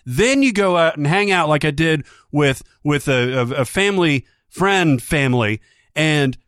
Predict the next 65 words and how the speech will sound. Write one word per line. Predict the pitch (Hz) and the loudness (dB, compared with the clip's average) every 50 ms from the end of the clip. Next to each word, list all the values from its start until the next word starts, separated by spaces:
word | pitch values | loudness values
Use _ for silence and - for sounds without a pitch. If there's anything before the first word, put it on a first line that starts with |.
| _ - | _ -6
I'm | 170 180 | -4 -4
talking | 180 - 220 208 180 185 180 | -2 0 -2 0 0 -2 -2
to | 165 165 | -2 -2
the | 147 139 | -2 -2
dad, | 127 190 233 254 240 214 196 190 180 - _ _ _ _ - | 0 0 0 2 2 0 0 -2 -4 -8 _ _ _ _ -6
and | 170 170 196 | -4 -2 -2
he's | 226 214 214 | 0 0 0
like, | 202 190 160 - | 0 -2 -2 -2
"Yeah, | 151 196 220 202 | -2 0 0 2
man, | 175 170 170 | 0 0 0
I | 175 170 | 2 2
watched | 170 165 156 - 151 | 2 0 0 0 0
all | 139 147 151 | 0 0 0
that | 127 107 | -2 -4
shit." | - - 110 - - _ _ _ _ _ _ _ - | -4 -8 -10 -10 -12 _ _ _ _ _ _ _ -6
I'm | - 175 | -4 -2
like, | 208 226 190 | 0 0 2
"How | 247 311 359 | 2 2 2
the | 359 339 - | 0 -2 -2
fuck | - 349 349 339 | 0 0 0 0
do | 349 349 | 0 0
you | 330 330 | 0 2
do | 339 339 | 2 2
that?" | 320 254 226 | 2 0 0
He's | 277 285 - | -2 -2 -2
got, | 285 254 | -2 -2
like, | 226 190 | -2 -2
a | 180 | -2
normal | 180 233 277 285 302 285 | 0 2 2 2 2 2
job. | 226 220 208 196 190 185 | 0 0 0 0 0 -4
He's | - - - - 190 | -8 -20 -10 -6 -6
got | 185 156 | -4 -2
two | - 254 302 294 | -2 -2 -2 -2
kids, | - 247 240 208 196 185 185 165 156 - - - - - _ - | -2 -2 0 0 0 -2 -4 -4 -6 -8 -10 -12 -20 -20 _ -6
and, | - 185 185 185 | -4 -2 0 0
like, | 180 175 165 - - _ _ _ _ | 0 0 -2 -4 -8 _ _ _ _
he | - 202 220 | -4 -2 0
lives | 220 214 226 214 185 | 2 2 2 2 0
an | 202 196 - | -2 -6 -4
otherwise | - - 220 247 240 214 208 202 196 190 185 170 | -2 -2 0 2 2 2 2 2 2 2 0 0
normal | 165 185 190 185 185 190 | 0 0 0 0 0 0
life. | 190 170 - _ _ | -2 -4 -6 _ _
Goes | - 214 233 240 - | -2 0 0 0 -2
to | - 156 | -4 -6
work | 120 139 202 240 220 - | -2 -2 -2 0 0 0
out | 185 196 214 220 214 | 0 0 0 -2 -2
and | 196 185 | -4 -4
shit. | - - 226 233 240 226 - _ _ - _ _ _ _ - | -2 -2 0 -2 -2 -4 -6 _ _ -20 _ _ _ _ -4
How | 196 240 | -2 0
do | 277 285 | 0 0
you | 254 240 | 0 -2
have | 233 202 | -2 -4
time | - 196 202 180 170 165 156 156 156 - _ _ - - | -6 -6 -4 -4 -4 -6 -8 -8 -10 -14 _ _ -20 -8
to | - - 147 | -6 -4 -2
see | - - 151 143 | -2 -2 -2 -2
all | 131 113 110 | -2 -2 -2
this | 104 101 92 | -4 -4 -6
shit? | - - - 104 80 - _ _ - | -6 -8 -8 -10 -10 -10 _ _ -6
I | - 127 | -2 0
don't | 147 151 165 - _ _ _ | 0 0 -2 -2 _ _ _
get | - 143 131 | -2 -2 -2
it. | - - _ - | -2 -6 _ -6
I | 110 120 | -4 -2
don't | 135 135 | 0 0
understand. | 143 131 120 110 - - - - 147 139 139 127 110 95 76 - | 0 0 -2 -2 -4 -6 -4 -2 -2 0 0 0 -2 -2 -6 -10